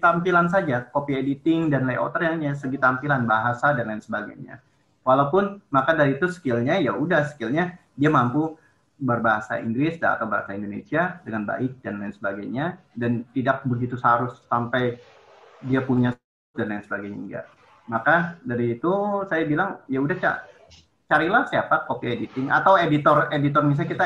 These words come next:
editor ada tiga, ya udah ganti-gantian siapa yang copy editing in-, artikel A, siapa yang copy editing artikel B,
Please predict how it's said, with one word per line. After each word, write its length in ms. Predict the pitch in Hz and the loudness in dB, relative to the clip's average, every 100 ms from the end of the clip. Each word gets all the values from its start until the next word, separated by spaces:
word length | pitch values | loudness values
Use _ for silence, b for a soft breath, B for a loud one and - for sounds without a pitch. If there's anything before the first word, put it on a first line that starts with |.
| 151 | 0
editor 240 | 139 165 | 0 2
ada 180 | 165 139 139 | 2 2 -2
tiga, 480 | 131 151 156 - _ - | 0 2 2 -4 _ -2
ya 80 | 151 | 0
udah 140 | 185 | 2
ganti-gantian 640 | 156 139 131 135 175 160 147 | 4 4 4 2 2 0 -2
siapa 220 | 143 127 147 | -2 0 0
yang 180 | 135 - | 0 -2
copy 240 | 127 120 | -4 -4
editing 400 | 117 117 120 131 | -4 -4 -4 -4
in-, 160 | 151 123 | -2 -2
artikel 400 | 131 131 139 - | -2 -2 -2 2
A, 380 | 151 156 151 - | 4 4 0 -4
siapa 240 | 123 131 | -4 -2
yang 160 | 131 113 | 0 0
copy 240 | 120 117 117 | -2 -6 -6
editing 380 | 113 131 123 - _ | -6 -6 -6 -8 _
artikel 400 | - 120 127 123 | -4 -4 -2 -2
B, 380 | 127 143 151 156 | 2 2 0 -4